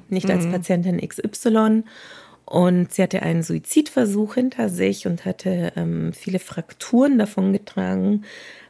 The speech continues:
Speaker 1: Ähm, nicht das wurde in den Vordergrund gestellt, sondern quasi ihre, eine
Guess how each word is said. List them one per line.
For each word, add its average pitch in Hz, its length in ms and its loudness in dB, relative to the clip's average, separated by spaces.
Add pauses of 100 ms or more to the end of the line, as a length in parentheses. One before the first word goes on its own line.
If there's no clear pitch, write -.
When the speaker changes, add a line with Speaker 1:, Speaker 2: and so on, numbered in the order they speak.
(120)
Speaker 1:
Ähm, 175 520 2
nicht - 320 2
das 214 240 2
wurde 240 160 6
in 214 80 6
den 208 140 4
Vordergrund 214 1000 2
gestellt, - 800 0 (440)
sondern 196 440 2
quasi 196 500 0
ihre, 180 560 2
eine 175 220 2